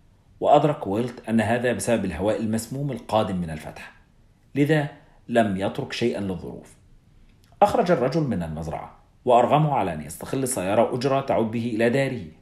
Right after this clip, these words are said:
ثم عاد وحيدا إلى تلك الفتحة في الأرضية، وأخرج كشافا ولف منديلا حول أنفه، ثم تفحص الفتحة جيدا، فوجد أن بداخلها درجات سلم معدني وسط جدران من خرسانة، بعدها تبدأ درجات صخرية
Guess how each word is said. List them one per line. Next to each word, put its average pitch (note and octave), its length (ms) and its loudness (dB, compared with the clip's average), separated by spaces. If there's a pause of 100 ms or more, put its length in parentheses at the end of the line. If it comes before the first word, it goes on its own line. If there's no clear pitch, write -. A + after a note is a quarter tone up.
(120)
ثم F2 200 -6
عاد G#2+ 240 0
وحيدا A2+ 340 -2
إلى G#2+ 280 -4
تلك A2 240 -6
الفتحة G#2 420 -6
في - 80 -8
الأرضية، - 480 -12 (600)
وأخرج G2 380 -2
كشافا B2+ 520 -2 (420)
ولف E3+ 280 4
منديلا D3 460 2
حول A#2+ 260 0
أنفه، - 340 -6 (580)
ثم G3+ 200 2
تفحص - 480 -2
الفتحة C#3 360 -2
جيدا، F2 420 -6 (500)
فوجد F#3+ 320 6
أن D#3+ 200 4
بداخلها B2 520 0
درجات G#2 480 -2
سلم A#2 400 0
معدني G2+ 600 -4 (360)
وسط G2+ 460 -2
جدران F#2+ 340 -4
من F#2 160 -6
خرسانة، F2+ 640 -6 (460)
بعدها C#3 460 2
تبدأ A#2+ 380 2
درجات G#2+ 460 0
صخرية D#3+ 580 -2